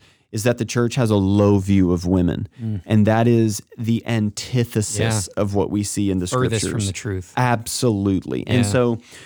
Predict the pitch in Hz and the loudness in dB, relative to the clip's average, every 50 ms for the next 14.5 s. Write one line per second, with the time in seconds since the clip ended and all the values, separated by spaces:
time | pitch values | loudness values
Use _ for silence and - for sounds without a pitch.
0 | - - - - 131 131 123 113 131 143 156 151 - - 110 110 110 110 113 123 | -20 -12 -2 2 2 4 4 4 4 4 4 2 2 2 2 2 2 2 2 2
1 | 131 135 135 104 - - 101 117 107 98 - - 123 117 113 104 104 101 95 95 | 2 0 0 -2 -4 -2 -2 -2 -2 -2 -2 -2 -2 0 0 -2 -2 -2 -2 -2
2 | 95 107 120 135 139 147 143 135 127 120 117 113 110 104 - - 107 104 107 110 | 0 2 2 4 4 4 4 2 2 0 0 0 -2 -2 -2 0 2 2 4 4
3 | 110 113 110 110 110 107 - - - 110 110 110 101 110 123 123 113 98 - - | 4 2 2 2 0 -2 -2 -2 -2 -2 0 0 0 2 2 2 2 0 -2 -2
4 | - 107 104 113 123 117 131 127 113 107 120 131 151 151 139 120 113 107 98 101 | -6 -4 -2 0 0 0 0 -2 -2 0 0 2 2 2 2 0 0 -2 -2 -2
5 | 107 113 - - 107 87 - - - - 170 165 135 95 50 50 - 104 - _ | -4 -4 -4 -6 -8 -10 -10 -8 -4 -2 0 0 0 -2 -4 -6 -10 -12 -16 _
6 | _ _ _ _ _ - 123 120 117 113 107 110 120 127 160 170 160 - - - | _ _ _ _ _ -2 0 2 2 2 2 2 0 0 -2 -4 -6 -8 -4 -2
7 | 120 104 95 95 82 - - - - - 117 117 - - 135 139 135 - - - | -2 0 0 -2 -4 -6 -10 -12 -6 -4 -4 -4 -4 -2 -2 -2 -2 -2 -2 -2
8 | - 107 98 92 80 82 95 101 - _ _ _ _ _ - 98 98 95 - 117 | -2 0 0 0 0 -2 -4 -6 -10 _ _ _ _ _ -12 -12 -12 -6 -2 0
9 | 113 113 120 127 123 135 131 127 123 123 113 110 - - - 110 104 - - 76 | 0 2 2 2 2 2 2 2 2 2 0 -2 -4 -6 -4 -4 -4 -4 -6 -6
10 | 58 58 101 - _ _ _ _ _ _ _ 107 107 117 - - 104 123 110 - | -6 -6 -8 -12 _ _ _ _ _ _ _ -4 -2 -2 0 0 0 0 0 0
11 | - - 135 127 120 117 110 107 101 - _ _ _ _ _ _ - - - - | 0 0 2 4 4 4 4 2 0 -2 _ _ _ _ _ _ -20 -10 -2 2
12 | 131 123 110 104 - - 107 90 - - - - - - 101 95 92 98 101 95 | 2 2 2 2 0 -2 -2 -2 -4 -8 -8 -10 -10 -6 -4 -4 -2 -2 -2 -4
13 | 85 - _ - 120 117 113 - 127 113 107 - - 123 - - 113 113 - 123 | -4 -6 _ 2 2 2 2 2 0 0 0 0 0 0 0 0 0 0 0 0
14 | 120 113 113 110 120 127 107 - - | 2 2 2 2 2 0 0 -4 -8